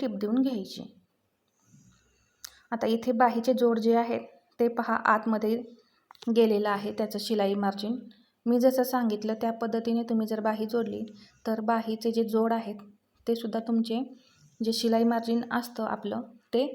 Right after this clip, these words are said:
दिसणार नाही. तर पहा इथे एका बाजूला मी मेन फॅब्रिक आणि अस्तर जे आहे ते हात एकदम असा पसरट ठेवून आपल्याला शिवायचं आहे, म्हणजे मेन फॅब्रिकला फुगा येत नाही.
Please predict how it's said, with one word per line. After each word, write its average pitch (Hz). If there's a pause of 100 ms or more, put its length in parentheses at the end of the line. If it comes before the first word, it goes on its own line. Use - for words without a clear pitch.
(180)
दिसणार 226 (380)
नाही. 220 (1700)
तर 233
पहा 233 (100)
इथे 233 (1400)
एका 233
बाजूला 233
मी 220 (180)
मेन 233
फॅब्रिक 226
आणि 220
अस्तर 233
जे 220
आहे 226 (560)
ते 226
हात - (300)
एकदम 226
असा 233
पसरट 233 (100)
ठेवून 226
आपल्याला 220
शिवायचं 208
आहे, 240
म्हणजे 233 (460)
मेन 226
फॅब्रिकला 226
फुगा 240
येत 208
नाही. 202